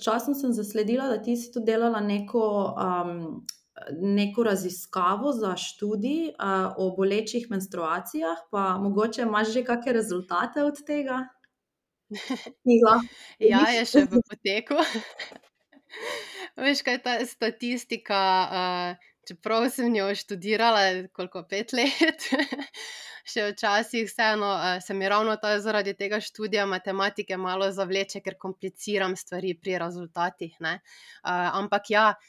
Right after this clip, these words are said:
Speaker 2: zaenkrat iz vseh žensk, ko so odgovarjali, jih je bilo okoli dvesto.
Speaker 1: Mhm.
Speaker 2: Šlo pa se je v bistvu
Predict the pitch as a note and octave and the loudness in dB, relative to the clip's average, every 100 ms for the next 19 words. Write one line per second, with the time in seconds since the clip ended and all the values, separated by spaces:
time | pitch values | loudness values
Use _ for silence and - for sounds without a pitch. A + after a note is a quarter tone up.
0 | _ F#3+ G3 G3+ G#3 B3 C4+ C4 C4 G3 | _ -2 0 2 0 0 2 2 2 -6
1 | G3+ G3+ - G3+ G3+ G#3+ A3 - G#3+ - | -6 -6 -4 -2 0 -2 -2 -4 -10 -8
2 | F3+ - F3 F3 A3+ C4+ A#3+ F#3+ F#3 G3 | -10 -8 0 2 4 2 -2 -4 -4 -4
3 | F#3+ - F3 - F#3+ F#3 - E3+ - - | -6 -12 -16 -6 -4 -4 -6 -8 -6 -2
4 | F4 F#3+ F#3 - _ _ - A3+ G#3+ A#3+ | -2 -2 -10 -12 _ _ -10 -4 2 2
5 | A#3 A#3 A3 A3 G3 G#3+ A3 | 2 0 4 4 2 -6 -6